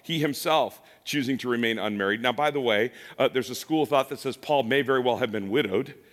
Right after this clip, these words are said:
uh, because he was a member of the Sanhedrin, um, and, this, and you could not be a member of the Sanhedrin if, unless you were married. Um, so either they made an exception for Paul, which is possible,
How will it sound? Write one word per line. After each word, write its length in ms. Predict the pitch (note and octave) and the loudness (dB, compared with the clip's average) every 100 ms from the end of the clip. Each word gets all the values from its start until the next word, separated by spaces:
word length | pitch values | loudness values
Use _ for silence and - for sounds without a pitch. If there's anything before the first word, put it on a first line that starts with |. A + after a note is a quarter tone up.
| - - - | -20 -20 -4
uh, 80 | A#2+ | -2
because 340 | G#2 A2 C3+ | -2 -4 -2
he 80 | C#3 | -2
was 120 | B2 | -2
a 60 | A#2 | 0
member 280 | A#2 D3 C#3+ | 2 2 -2
of 60 | |
the 80 | A#2+ | -4
Sanhedrin, 760 | - A#2 F#2+ C#3 G2 G#2 B2+ D#3 - _ - - | -2 -2 0 -2 -2 -4 -4 -8 -20 _ -20 0
um, 240 | C3 A2+ A2+ | 2 2 0
and, 180 | B2 A#2+ | 0 0
this, 160 | A#2 - | -4 -2
and 260 | B2+ A#2 | -2 -2
you 60 | C3 | -6
could 240 | - E3+ | 0 0
not 260 | D#3 D#3 A2+ | 2 -2 -4
be 140 | D#3 | -2
a 60 | C#3 | 0
member 320 | B2+ D3+ C#3+ | 2 2 2
of 80 | A#2+ | 0
the 80 | A#2 | -2
Sanhedrin 640 | C3+ A2+ G#2 A#2 A2 A2+ | -2 -2 0 -2 0 -2
if, 200 | G#2 - | -4 -4
unless 320 | B2 C3 B2+ | 0 0 0
you 80 | C3+ | -4
were 80 | A#2 | -2
married. 400 | G#2 F#2 A#2 C3+ - - - - | 0 0 -2 -4 -20 -20 -10 0
Um, 260 | C3 A#2+ F#2+ | 2 2 -2
so 220 | D3+ C3+ | 0 2
either 200 | C#3+ D3+ | 2 2
they 140 | C3+ | 2
made 200 | C#3 C#3 | 4 2
an 80 | C#3 | 2
exception 600 | D3 - - - - A#2 | -2 0 0 0 -4 -6
for 140 | - | -6
Paul, 400 | A2+ A2 G2 C#3 | -6 0 2 2
which 200 | F#3+ C#3+ | 0 -4
is 100 | F3 | -4
possible, 640 | D#3 G2 A#2+ A#2 F#2 A#2 | -6 -6 -6 -6 -2 -2